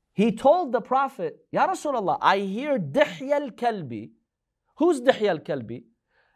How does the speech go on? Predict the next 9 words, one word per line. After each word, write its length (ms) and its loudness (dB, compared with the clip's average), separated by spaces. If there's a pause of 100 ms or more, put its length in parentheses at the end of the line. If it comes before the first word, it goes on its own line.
(100)
A 80 2
companion 560 2
of 100 -4
the 100 -2
Prophet 300 -4
who 160 -2
looked 320 2
very 280 0
pleasant. 460 -4